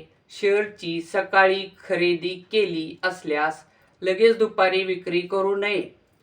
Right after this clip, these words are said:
आणि जर लगेच विकावा लागणार असेल तर तो घेऊच नये. थोडक्यात शेअर बाजाराकडे शॉर्ट टर्म व्यवसाय म्हणून न बघता गुंतवणूक व्यवसाय म्हणून बघावे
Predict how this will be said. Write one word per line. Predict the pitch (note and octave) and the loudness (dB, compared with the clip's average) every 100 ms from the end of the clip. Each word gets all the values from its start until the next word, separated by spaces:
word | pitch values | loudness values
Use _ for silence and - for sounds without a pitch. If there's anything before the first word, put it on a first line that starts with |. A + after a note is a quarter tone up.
| _ _ _ | _ _ _
आणि | F#3+ G3 G3 F#3 | 0 2 2 0
जर | F#3+ F3+ | 2 2
लगेच | F3 F3+ A3+ A3+ | 2 2 2 2
विकावा | G#3 - F#3+ F3+ F3+ | -4 0 2 4 4
लागणार | F3+ F3 F3+ G3+ G3 | 2 2 4 4 4
असेल | F3 - D#3 D#3+ D#3+ - _ _ _ - | -4 -2 -2 -2 -6 -14 _ _ _ -2
तर | G#3+ F#3+ F3 F3 - _ _ _ _ _ _ _ | 2 2 0 -4 -18 _ _ _ _ _ _ _
तो | A#3 A3+ | 2 2
घेऊच | G3 F#3 G3+ G#3 | 0 0 0 -2
नये. | A3 A3+ E3 B2 - _ _ _ _ | -2 0 0 -2 -14 _ _ _ _
थोडक्यात | - F#3 F3 F3 G3 G3 - - _ | -2 0 0 2 4 2 0 -20 _
शेअर | - G3+ G#3 | -6 0 2
बाजाराकडे | G#3+ G#3 F#3+ F#3+ F#3+ F3+ F3+ E3+ E3+ | 6 6 6 4 4 2 0 0 -4
शॉर्ट | - G3 G3 - | 2 2 2 0
टर्म | G#3+ A3 | -4 -4
व्यवसाय | G#3+ G3+ F#3+ F3 F3 F3 | -2 2 2 2 -2 -2
म्हणून | F3 F3 F3+ F3+ | 0 -2 -4 -4
न | G3 G#3 | -4 0
बघता | F#3+ - - D#3+ D#3+ D#3+ - _ _ _ _ _ _ _ _ _ _ | -2 -2 -4 -2 -2 -4 -16 _ _ _ _ _ _ _ _ _ _
गुंतवणूक | F3 G3+ G3+ F#3 A3+ B3 C4 | -6 -4 -4 2 4 4 0
व्यवसाय | B3 G#3 F3 F#3+ F#3 | 2 2 2 0 2
म्हणून | F#3 E3+ F3+ | 2 0 -2
बघावे | G3+ A#3 G#3+ D#3+ C3+ | 4 4 6 4 2